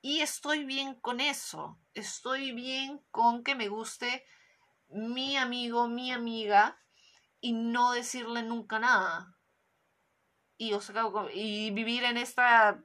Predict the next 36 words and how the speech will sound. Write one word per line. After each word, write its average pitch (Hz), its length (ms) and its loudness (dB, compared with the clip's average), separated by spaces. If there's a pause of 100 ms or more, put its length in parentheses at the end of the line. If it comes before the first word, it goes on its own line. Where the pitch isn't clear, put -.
como 208 160 -4
que, 185 60 -4
incertidumbre, 196 1080 -2 (280)
¿no? 185 360 -4 (440)
Entonces, 254 640 -4
esos 311 240 -6
son 294 300 -8 (280)
temas 262 340 -2
que 254 140 -10
también 202 460 -4
explora, 233 640 -4
y 214 240 -4
lo 220 120 -4
que 214 80 -4
me 214 120 -4
gusta 262 400 0
es 269 120 -6
que 302 120 -8
tampoco, 240 640 0 (1500)
eh, 233 300 0
lo 247 160 0
trata 359 400 2
más 359 320 -6
o 359 120 -6
menos 330 460 -8
en 285 120 -8
una 269 160 -6
burbuja, 226 640 -2 (520)
porque 220 280 0
uno 262 180 2
de 302 80 2
mis 302 140 -8
comentarios 214 640 2
fue 226 240 -4
como 226 240 -4
que, 185 300 -12